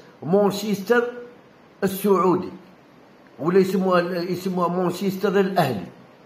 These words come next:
يسموها الأهلي السعودي. جدة وقيلة، في جدة. هذه هي. الناس اللي مازالوا ما ن-، راهم يكتبوا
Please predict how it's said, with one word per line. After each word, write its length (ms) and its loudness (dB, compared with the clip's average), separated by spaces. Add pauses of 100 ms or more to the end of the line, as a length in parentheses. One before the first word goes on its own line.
(220)
يسموها 440 -2
الأهلي 440 0
السعودي. 600 -4 (1120)
جدة 360 0
وقيلة، 500 -4 (220)
في 80 -6
جدة. 320 -8 (1400)
هذه 580 2
هي. 220 -2 (600)
الناس 280 4
اللي 120 -4
مازالوا 460 2
ما 460 -2 (200)
ن-، 420 -2
راهم 260 2
يكتبوا 560 -2